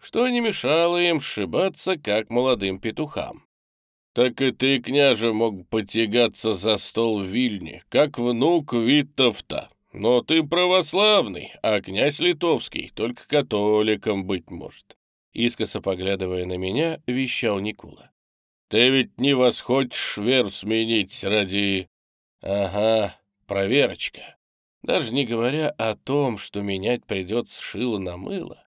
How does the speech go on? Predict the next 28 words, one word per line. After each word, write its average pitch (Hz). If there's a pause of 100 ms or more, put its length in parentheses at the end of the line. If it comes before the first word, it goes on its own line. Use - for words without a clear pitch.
(240)
резона 156
в 143
этом 143 (100)
нет 117
никакого. 101 (380)
Сменю, 226
а 113
потом 117
поляки 113
меня 104
проглотят 113
и 123
не 120
заметят. 113 (400)
Это -
ж -
какое 233
им 247
счастье 143
привалит, 87
великий 110
князь 107
со 92
стороны, 135
без 117
опоры 233
в 240
княжестве. 95